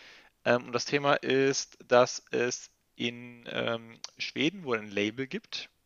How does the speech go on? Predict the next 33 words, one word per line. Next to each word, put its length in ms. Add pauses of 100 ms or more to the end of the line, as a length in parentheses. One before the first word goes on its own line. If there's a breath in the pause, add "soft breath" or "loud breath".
(400)
was 280
irgendwelche 600
hochtalentierten, 800
aber 440
f-, 540
völlig 340
erfolglosen 720
Musiker 320
dafür 140
bezahlt, 360
dass 140
sie 220 (500 loud breath)
Fahrstuhlmusik 640
programmieren. 520 (120)
Oder 160
nicht 120
programmieren, 360
aber 100
halt 120
komponieren. 580 (100)
Also 180
dieses 300
klassische, 600 (640 loud breath)
äh, 180
ich 140
mache 160
einen 80
Song 220
in 80
drei 160
Minuten. 420 (720)
Ähm, 320 (880 soft breath)
und 600